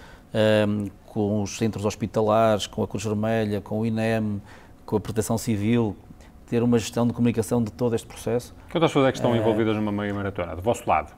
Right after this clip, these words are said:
Speaker 1: Do nosso lado há uma equipa, há cerca de duzentas pessoas que se envolvem na logística das
Speaker 2: Uhum.
Speaker 1: vários setores, de secretariado, de voluntariado, eh, da construção do, do, do, dos kits, por exemplo.
Speaker 2: Uhum.
Speaker 1: Ehm, e depois há toda a parte mais, eh, dura, que é a montagem e desmontagem das estruturas,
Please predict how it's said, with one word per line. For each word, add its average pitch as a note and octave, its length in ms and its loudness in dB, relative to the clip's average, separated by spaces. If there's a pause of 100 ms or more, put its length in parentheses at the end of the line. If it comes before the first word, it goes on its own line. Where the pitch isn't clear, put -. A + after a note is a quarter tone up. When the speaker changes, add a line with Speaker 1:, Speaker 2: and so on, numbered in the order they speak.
(100)
Speaker 1:
Do C3 180 -4
nosso C#3+ 280 2
lado C#3+ 200 6
há C3+ 40 8
uma C#3 120 8
equipa, C3+ 240 2
há B2 40 0
cerca B2+ 200 -4
de A#2 60 -4
duzentas A#2+ 380 2
pessoas B2+ 320 -2
que - 60 -14
se B2 100 -2
envolvem G#2+ 640 4
na A#2+ 160 6
logística A#2 800 4
das G#2 180 2
Speaker 2:
Uhum. G#2 60 -4
Speaker 1:
vários G#2 240 4
setores, F3 420 0
de - 40 -16
secretariado, B2+ 920 -2
de G#2+ 60 -4
voluntariado, A#2 1000 -2 (440)
eh, G#2 480 -2
da G#2 120 -2
construção - 360 -8
do, G2 120 -6
do, G2+ 220 -8
do, G2+ 200 -8
dos G2+ 220 -10
kits, C3 320 2
por A2 160 -6
exemplo. B2 500 -2
Speaker 2:
Uhum. G2+ 100 -4 (540)
Speaker 1:
Ehm, C3 840 4 (180)
e B2+ 80 2
depois A#2 360 2
há B2 280 2
toda A2+ 320 0
a - 20 -6
parte G#2+ 340 -4
mais, G#2+ 520 -2
eh, G2+ 340 -8
dura, A2+ 400 4
que G#2+ 160 -2
é G#2+ 60 2
a G#2+ 40 0
montagem G#2+ 520 2
e - 20 -4
desmontagem G2+ 580 -2
das G2 120 -2
estruturas, A#2 640 -2